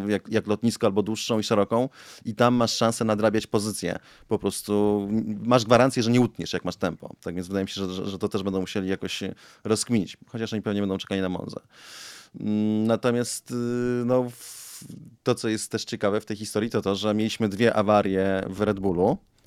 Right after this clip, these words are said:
Maxa Verstappena, nie liczę Pereza. I to były, Red Bull mówi, że to nie były jakieś duże awarie, że to były, no, to były niewielkie awarie, e, o dużych konsekwencjach i w końcu też przyszedł moment, kiedy padła,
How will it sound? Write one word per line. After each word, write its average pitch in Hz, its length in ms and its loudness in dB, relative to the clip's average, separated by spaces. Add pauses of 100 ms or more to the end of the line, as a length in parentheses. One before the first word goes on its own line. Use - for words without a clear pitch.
(220)
Maxa 101 300 0
Verstappena, 95 680 0
nie 101 200 -2
liczę 92 300 0
Pereza. 98 460 0 (580)
I 117 100 -8
to 113 140 6
były, 107 440 4
Red 107 140 4
Bull 107 120 0
mówi, 104 180 0
że 98 80 -2
to 104 100 -2
nie 107 100 2
były 101 120 4
jakieś 92 180 -4
duże 95 200 0
awarie, 95 440 2 (120)
że 110 120 -16
to 98 100 -4
były, 98 240 0
no, 101 300 0
to 101 120 -2
były 104 160 2
niewielkie 107 360 2
awarie, 104 280 4
e, 101 220 0
o 104 60 -2
dużych 98 220 -6
konsekwencjach 101 720 -2
i 120 200 -4
w - 80 -14
końcu 104 360 0
też - 240 -4
przyszedł - 300 -4
moment, 101 280 2
kiedy 104 320 0
padła, 101 540 4